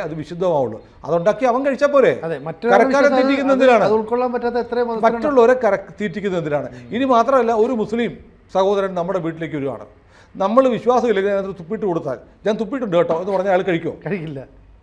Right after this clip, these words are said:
Speaker 1: അതൊരു വലിയ, അതെന്താ കഴിക്കാത്ത? തുപ്പൽ വിശുദ്ധമാണെങ്കിൽ നമ്മൾ, നിങ്ങൾ നമ്മുടെ വീട്ടിൽ വരുമ്പോൾ നമ്മൾ തുപ്പി തന്നാൽ നിങ്ങളും കഴിക്കണ്ടേ?
Speaker 2: അതെ.
Speaker 1: അപ്പോൾ പറ്റില്ല, അത് ഞങ്ങളുടെ ഉസ്താദ് തുപ്പണമെന്നായിരിക്കും, അല്ലെങ്കിൽ ദീനിയായ ഞാൻ തുപ്പണമെന്നായിരിക്കും.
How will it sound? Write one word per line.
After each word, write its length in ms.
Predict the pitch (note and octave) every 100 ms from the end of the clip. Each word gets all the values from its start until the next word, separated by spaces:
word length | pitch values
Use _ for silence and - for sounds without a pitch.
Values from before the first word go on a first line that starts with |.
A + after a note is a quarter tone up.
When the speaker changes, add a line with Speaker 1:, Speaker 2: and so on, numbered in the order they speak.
| - _ _ _ _ _ _ _ _ _ _ _ _ _ - -
Speaker 1:
അതൊരു 160 | B3
വലിയ, 160 | C#4 D4 G3+
അതെന്താ 200 | B3 C4+
കഴിക്കാത്ത? 320 | B3+ B3+ B3 B3
തുപ്പൽ 300 | F#3+ - C#4 C4 D4 - -
വിശുദ്ധമാണെങ്കിൽ 640 | E3+ F#3 C#4 C4+ A3+ G#3+ C4 - - D#3
നമ്മൾ, 200 | F3+ C4 B3+ G#3+ G3 F3+
നിങ്ങൾ 200 | E3 A#3 C4
നമ്മുടെ 220 | G#3 B3+
വീട്ടിൽ 160 | A3+ B3
വരുമ്പോൾ 200 | A3 A3+ G#3
നമ്മൾ 160 | F#3+ A#3+ G#3+
തുപ്പി 140 | A#3 G#3+
തന്നാൽ 180 | G#3+ A3
നിങ്ങളും 180 | G#3+ A#3
കഴിക്കണ്ടേ? 320 | G3 F3+ B2 A#2 B2+
Speaker 2:
അതെ. 140 | B2+ - - - - D#3+ -
Speaker 1:
അപ്പോൾ 140 | C#3 A3+
പറ്റില്ല, 260 | G3+ G3+ D#3
അത് 80 | D#3 G#3
ഞങ്ങളുടെ 220 | G3 A3 D#3+
ഉസ്താദ് 360 | - A#3+ A#3+ A3
തുപ്പണമെന്നായിരിക്കും, 580 | E3+ D#3+ C#3 A2+ G#2+ - - A#2+ D3
അല്ലെങ്കിൽ 400 | E3+ A#3+ B3+ A3 C4 - _ _ - C#3+ D#3
ദീനിയായ 440 | B3 D4 C#4 B3+ B3+ G3+
ഞാൻ 120 | B3 G#3
തുപ്പണമെന്നായിരിക്കും. 580 | F#3 F#3+ E3+ B2+ G#2+